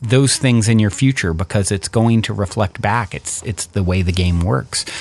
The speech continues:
So it gets, it's as simple as, you know, stop, stop the judgment,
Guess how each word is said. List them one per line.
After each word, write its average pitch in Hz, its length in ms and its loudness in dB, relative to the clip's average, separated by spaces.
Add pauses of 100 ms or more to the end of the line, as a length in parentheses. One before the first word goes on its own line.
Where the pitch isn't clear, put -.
(260)
So 123 260 2
it 131 100 0
gets, 131 280 0
it's 120 180 -2
as 107 100 2
simple 151 500 2
as, 113 220 2 (340)
you 120 80 4
know, 101 120 2 (240)
stop, - 640 0 (600)
stop - 460 0
the 135 120 2
judgment, 117 720 4